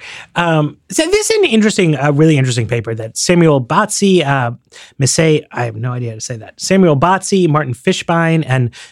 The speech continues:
Masei Gebrselassie. I really apologize if I butchered that. Uh, it's a, it's a difficult name. Uh, they, they have an interesting paper looking at,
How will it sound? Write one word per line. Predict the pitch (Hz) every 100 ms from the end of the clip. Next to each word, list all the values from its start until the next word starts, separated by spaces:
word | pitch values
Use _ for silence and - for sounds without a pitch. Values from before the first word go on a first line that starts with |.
| -
Masei | 131 - 165 156 - _ -
Gebrselassie. | 127 139 156 - 131 127 147 - 196 190 190
I | 117 113 - _ -
really | 143 139
apologize | 113 - 131 127 123 120 123
if | -
I | 113 110 _
butchered | 123 - 135
that. | 135 139 139 -
Uh, | 117 107
it's | 107 -
a, | 107
it's | 104 - -
a | 107
difficult | 131 123 123 117
name. | 123 120 127 - - -
Uh, | 185
they, | 202 339
they | 392
have | 392
an | 415
interesting | 359 311 285
paper | 170 156 135 135 123
looking | 120 139 135 139 131
at, | 127 117 117 117